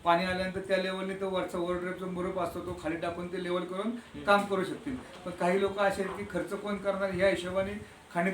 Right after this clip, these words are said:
Speaker 1: पाणी ठेवतात. दरवर्षी खाणीत एक दोन तरी मृत्यू होत असतात. आतापर्यंत तीन चार वर्षामध्ये मी प-, खाणीमध्ये तीन, दोन दोन, तीन तीन मृत्यू बाहेर काढलेले वर्षामध्ये.
Speaker 2: अत्यंत महत्त्वाचं ते सांगतात.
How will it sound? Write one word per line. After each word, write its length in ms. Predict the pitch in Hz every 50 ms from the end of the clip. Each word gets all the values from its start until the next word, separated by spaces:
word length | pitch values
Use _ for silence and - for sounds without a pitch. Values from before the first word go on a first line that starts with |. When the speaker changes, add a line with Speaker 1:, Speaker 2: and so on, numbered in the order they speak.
| - -
Speaker 1:
पाणी 260 | 202 190 196 185 180
ठेवतात. 280 | 170 175 190 202 196 175
दरवर्षी 420 | 190 190 190 190 190 190 190 196 190 175
खाणीत 240 | 160 165 175 180 180
एक 120 | 175 175
दोन 180 | 190 190 185 175
तरी 140 | 180 190
मृत्यू 360 | 185 170 160 151 - 190 185 175
होत 80 | 151
असतात. 240 | 147 - - - 120 117 - - - - -
आतापर्यंत 420 | - - 156 175 175 175 185 190 185
तीन 200 | - 196 196 190
चार 180 | 196 202 190
वर्षामध्ये 440 | 190 190 - 180 185 185 185 190 190
मी 120 | 190 196 208 233 247 233 - - - - - - -
प-, 140 | 180 170 - -
खाणीमध्ये 420 | 165 160 180 190 190 190 190 196
तीन, 280 | 190 190 202 190 190 175
दोन 160 | 180 185 185
दोन, 180 | 190 190 190
तीन 100 | 190 190
तीन 180 | 180 185 196 190
मृत्यू 320 | 185 175 - - 185 190
बाहेर 200 | 185 165 147 143
काढलेले 320 | 147 151 147 139 139 135 135
वर्षामध्ये. 440 | 127 123 - - 113 117 - - - - - - - - - - - - - - -
Speaker 2:
अत्यंत 380 | - 147 - 208 208 208 214 240
महत्त्वाचं 500 | 233 214 180 160 160 160 160 175 170 170
ते 80 | 175
सांगतात. 340 | - 180 156 135 - 151 160